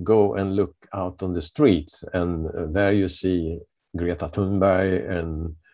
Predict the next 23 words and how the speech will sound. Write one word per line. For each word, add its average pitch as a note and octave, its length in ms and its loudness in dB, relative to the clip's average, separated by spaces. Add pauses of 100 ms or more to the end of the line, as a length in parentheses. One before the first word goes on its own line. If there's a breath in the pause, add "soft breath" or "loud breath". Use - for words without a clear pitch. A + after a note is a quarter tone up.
(400 soft breath)
Extinct F2 640 -2
Re-, F2+ 140 0 (160)
Rebellion G#2 800 4
and F2 180 -2
other F2+ 580 2 (140)
actors B2+ 680 0 (180)
who G2 140 0
are F2+ 560 2
working F2+ 680 -4 (420)
outside F#2 480 2
the E2+ 80 -2
parliaments. F2 720 -4
And, E2+ 220 -2
and E2 300 -4 (440 soft breath)
is G#2+ 140 0
that A2 240 2
the A2 80 0
sign A#2+ 480 4
of A2 160 0
something A2 720 -2
that G2 240 -2
you F#2+ 400 2
feel F#2 580 0